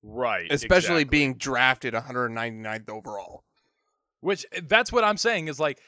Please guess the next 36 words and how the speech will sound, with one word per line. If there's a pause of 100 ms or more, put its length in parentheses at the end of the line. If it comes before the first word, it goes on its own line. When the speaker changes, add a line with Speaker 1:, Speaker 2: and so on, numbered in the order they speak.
(140)
Speaker 1:
that
also
makes
him
another
goat.
Because,
like
I
said, (240)
you've
got
your
thirty-five
comebacks,
your
forty-four
game
winning
drives
for
crying
out
loud, (320)
and
you
are
drafted
in
the (400)
dirt
of
the
fifth
round
where